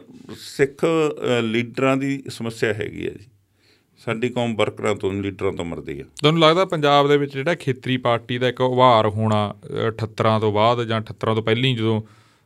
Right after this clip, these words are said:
Speaker 2: ਆਉਂਦੀ ਆ ਅਕਾਲੀ ਦਲ ਸੱਤਾ ਦੇ ਵਿੱਚ,
Speaker 1: ਹਾਂਜੀ।
Speaker 2: ਜਦੋਂ ਪ੍ਰਕਾਸ਼ ਸਿੰਘ ਬਾਦਲ ਪਹਿਲੀ ਵਾਰ ਮੁੱਖ ਮੰਤਰੀ,
Speaker 1: ਹਾਂਜੀ, ਹਾਂਜੀ।
Speaker 2: ਉੱਥੇ ਹੀ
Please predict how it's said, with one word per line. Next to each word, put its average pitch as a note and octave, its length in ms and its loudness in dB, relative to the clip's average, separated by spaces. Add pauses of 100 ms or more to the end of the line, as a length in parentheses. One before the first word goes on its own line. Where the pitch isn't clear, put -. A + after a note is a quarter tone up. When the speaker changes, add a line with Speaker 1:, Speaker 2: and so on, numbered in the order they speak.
(260)
Speaker 2:
ਆਉਂਦੀ A#2 220 2
ਆ A#2 40 4
ਅਕਾਲੀ G#2+ 300 4
ਦਲ G#2 160 2
ਸੱਤਾ G2 300 -2
ਦੇ F#2+ 100 2
ਵਿੱਚ, F#2 260 -2
Speaker 1:
ਹਾਂਜੀ। D#2+ 420 -4
Speaker 2:
ਜਦੋਂ A2 300 2
ਪ੍ਰਕਾਸ਼ G#2+ 360 0
ਸਿੰਘ A2+ 160 -2
ਬਾਦਲ G#2 240 2
ਪਹਿਲੀ G#2+ 220 0
ਵਾਰ A2+ 180 2
ਮੁੱਖ G2+ 220 -6
ਮੰਤਰੀ, G2 340 0
Speaker 1:
ਹਾਂਜੀ, D2+ 180 -8
ਹਾਂਜੀ। - 600 -2
Speaker 2:
ਉੱਥੇ F#3 340 8
ਹੀ F3+ 340 4